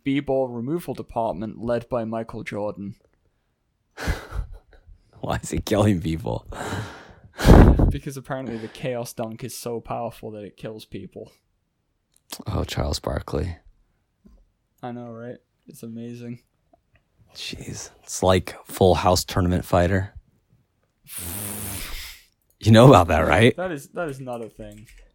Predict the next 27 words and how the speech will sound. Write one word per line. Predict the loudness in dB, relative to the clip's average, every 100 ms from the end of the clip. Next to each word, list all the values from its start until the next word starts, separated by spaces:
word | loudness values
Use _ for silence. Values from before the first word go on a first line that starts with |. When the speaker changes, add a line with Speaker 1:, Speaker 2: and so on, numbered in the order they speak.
| 4
Speaker 2:
Yes, | 6 8
it | 6
is. | 6 6
It | 8
was | 8
made | 10 10
with | 10
Mugen. | 10 10 10 6 2 -4 -12 -20 _ _ _ -20 _ -20 -20 -18 -18 -20 _ _ _ _ _ _ _ _ _ _ _ _ _ _ _ _ _ -18
Speaker 1:
Oh, | -16
shit. | -12 -12 -14 _ _
You | -18 -16 -14
ain't | -12
lying. | -10 -10 -12 -16 -20 -18 -14 -12 0
Speaker 2:
Yeah, | 8 10
there's | 10 10 10
also, | 8 10 10
what | 10 10
is | 8 8
it? | 4 4 -4 -20 -20 -20 -20 _
Uh, | 10 10 10
the | 8
serial, | 6 8 10 12 12 12 8 0 2
there's | 8 8 8
a |
serial | 8 10 10
fighter, | 8 6 6 4
too. | 4 4 2